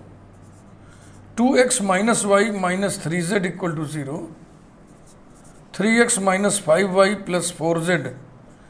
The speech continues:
equal to zero, X plus seventeen Y plus four Z equal to zero।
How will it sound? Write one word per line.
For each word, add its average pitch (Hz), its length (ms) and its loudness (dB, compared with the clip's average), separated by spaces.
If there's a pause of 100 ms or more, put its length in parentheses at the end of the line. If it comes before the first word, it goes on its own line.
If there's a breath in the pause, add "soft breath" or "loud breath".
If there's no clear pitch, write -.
(160)
equal 165 320 -6
to 151 60 -4
zero, 147 320 -6 (1040 loud breath)
X 202 260 4
plus 190 300 -2
seventeen 185 600 -2
Y 175 260 2 (3250)
plus 175 300 0
four 175 340 0
Z 180 180 0
equal 160 280 -6
to 131 140 -10
zero। - 260 -16